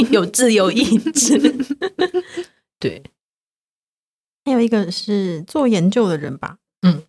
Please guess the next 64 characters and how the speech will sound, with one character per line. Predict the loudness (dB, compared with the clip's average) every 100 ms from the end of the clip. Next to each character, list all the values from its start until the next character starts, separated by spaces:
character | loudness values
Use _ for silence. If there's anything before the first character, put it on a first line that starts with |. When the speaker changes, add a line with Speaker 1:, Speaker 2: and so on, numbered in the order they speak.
| _
Speaker 2:
他 | -4
说 | 0
：“和 | 0
以 | 2
往 | 0 0
人 | -2 -2
生 | 0
的 | -2
经 | -2 -2
历 | -2
是 | -2 -4
矛 | -4 -4
盾 | -4 -4
的， | -4
会 | -4
想 | -4
要 | -4
不 | -6
停 | -6 -8
地 | -6
推 | -4
进 | -2 -2
到 | -2
下 | -4 -6
一 |
个 | -8
阶 | -6 -6
段， | -4 -8 _
日 | -4 -2
日 | -4
无 | -6
法 | -8
松 | -6 -2 -2
懈。” | -2 -8 _
哦， | -8
就 |
是 | -4
我 | -4
们 | -4
刚 | -2
刚 | 0
说 | 2
的 |
会 | 4
Speaker 1:
对， |
我 | 4
想 | 4
说 | 2
这 | 2
是 | 2
你 | 4
留 | 4 4
的 | 4
吗？ | 4 4 6 6 6 4 4 2 2 0
Speaker 2:
<laughs> | -2 -2 -6 -6 _ _ _ -4
对， | 0
休 | 2 0
息 | 2
会 | 2 4
很 | 2
有 | 2
罪 | 0 -2
恶 | -2
感。 | -4 -8